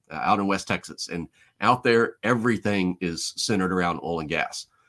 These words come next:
If the price of oil is high, then business is great for everybody. If it's down, then everyone's in the mully grubs. Um, but as things began to diversify a little bit and I dug a little deeper, I realized that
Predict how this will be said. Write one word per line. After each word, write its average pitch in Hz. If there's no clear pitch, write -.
If -
the -
price 117
of 120
oil 127
is 113
high, 117
then 98
business 107
is 104
great 107
for 98
everybody. 80
If 73
it's 107
down, 107
then 95
everyone's 101
in 92
the 90
mully 90
grubs. 78
Um, 92
but 123
as 127
things 139
began 131
to 139
diversify 113
a 107
little 107
bit 107
and 98
I 104
dug 110
a 101
little 95
deeper, 127
I 95
realized 104
that -